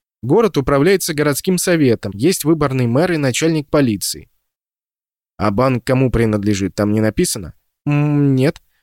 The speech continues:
просто банк «Цитадель». А, исключительный эмитент валюты и больше ничего.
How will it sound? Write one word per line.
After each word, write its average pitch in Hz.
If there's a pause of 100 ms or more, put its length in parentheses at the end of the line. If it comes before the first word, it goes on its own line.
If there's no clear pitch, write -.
(140)
просто 175
банк 143
«Цитадель». 123 (320)
А, 147
исключительный 170
эмитент 165
валюты 156
и 156
больше 175
ничего. 117